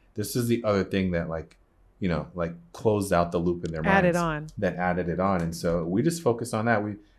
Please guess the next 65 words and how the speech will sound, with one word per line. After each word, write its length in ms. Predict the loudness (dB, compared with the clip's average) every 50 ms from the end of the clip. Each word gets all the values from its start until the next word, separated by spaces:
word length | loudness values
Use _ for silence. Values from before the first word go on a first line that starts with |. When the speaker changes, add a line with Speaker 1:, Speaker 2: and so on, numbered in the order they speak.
| -8 -4 0
Speaker 1:
they, 180 | 2 2 2 2
they 260 | 0 0 0 0 0
could 260 | -2 -4 -6 -6 -4
care 180 | 0 2 4 4
less 200 | 4 2 0 -2
about 240 | 2 2 4 4 4
what 100 | 2 2
was 180 | 0 0 0
in 120 | 0 0 0
it. 120 | 0 0
They 120 | -2 -2
just 240 | -2 -2 -4 -4 -4
knew 100 | -2 -2
that 140 | 0 0 0
when 140 | -2 -2 -4
they 80 | -4
had 200 | -4 -2 -2 0
it 100 | 0 0
on, 280 | 0 0 0 0 -2 -4 -8 _ _ _ _ _ _ _ _ _ _ -6
it 100 | -2 0
made 180 | 2 2 2 2
them 140 | 0 -2
feel 240 | -4 -2 -2 0 0
confident 520 | 0 -2 -4 -6 -6 -6 -8 -8 -8 -8 -8
and 100 | -6 -4
they 80 | -4
were 160 | -2 -2 -4
able 200 | -6 -6 -8 -8
to 20 | -8
take 260 | -8 -8 -8 -8 -8
on 120 | -8 -8
the 80 | -8 -6
world. 280 | -6 -4 -4 -4 -6 -8
And 100 | -10 -8
so 260 | -8 -6 -6 -8 -8 -14 _ _ _ _ _ _
that 140 | 4 6 6
was 120 | 6 4 2
a 80 | 2
big 220 | 2 2 0 2 2
aha 300 | 0 2 2 2 0 0
moment 340 | 0 0 -2 -4 -6 -8
for 180 | -6 -2 -2 -2
us 140 | -2 -4 -6
in 100 | -6 -4
building 300 | -4 -4 -4 -4 -6 -6
our 100 | -8 -6
brand. 300 | -6 -4 -4 -4 -4 -4
Like, 160 | -6 -4 -4
we 80 | -2 0
never 320 | 2 2 2 2 0 -2
thought 320 | 0 0 0 2 2 0
that 220 | -2 -6 -8 -8 -8
we 60 | -6
were 120 | -4 -4 -4
selling 480 | -4 -4 -4 -2 -2 -4 -6 -8 -10 -12
product. 460 | -10 -8 -6 -6 -6 -6 -10 -16 -20 _ _ _ _ _ _ _ _ -20 -20 _ _ -6
We 160 | -4 -2 0
always 380 | 2 4 6 6 4 4 0 2
thought 320 | 2 4 4 4 2 0
that 100 | -2 0
our 140 | 0 0 0
focus 380 | 0 -2 -4 -2 -4 -4 -4 -4
as 100 | -6 -6
a 60 | -6
company 480 | -4 -6 -6 -4 -4 -4 -4 -4 -6